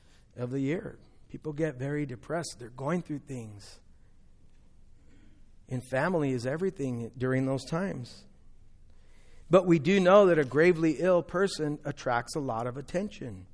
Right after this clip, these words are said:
But we have to understand that a gravely ill person attracts a lot of attention, but we have to understand that this is where God does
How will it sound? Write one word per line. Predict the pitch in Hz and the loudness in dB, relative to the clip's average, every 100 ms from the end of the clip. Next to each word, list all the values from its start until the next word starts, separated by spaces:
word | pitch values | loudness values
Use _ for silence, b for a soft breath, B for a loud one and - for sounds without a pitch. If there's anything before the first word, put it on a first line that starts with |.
| b b b b b b | b b b b b b
But | - 202 - | 6 6 6
we | 143 208 | 6 6
have | 170 190 185 | 10 8 8
to | 190 | 4
understand | 175 180 160 - 170 190 170 151 - B B | 6 2 0 0 4 6 4 2 -4 B B
that | 156 | 6
a | 151 | 6
gravely | 123 139 180 180 185 160 | 4 6 6 8 4 6
ill | 160 | 2
person | - 175 190 - 147 131 139 - - | 2 2 2 2 -2 -2 -6 -16 -16
attracts | 120 - 165 175 170 | -12 4 6 6 2
a | |
lot | 156 156 | 4 4
of | 139 | 2
attention, | 127 175 202 185 156 151 | -2 0 0 0 -6 -6
but | 151 | -4
we | 160 | -4
have | 143 185 | -2 -2
to | - 196 | 0 0
understand | 190 180 151 - 185 190 | -2 -4 -6 -2 -2 -2
that | 156 143 | -4 -4
this | 170 185 | -4 -2
is | 214 | -2
where | 185 165 | 0 0
God | 131 151 170 160 | 2 4 4 2
does | 143 143 151 147 | -2 0 0 -4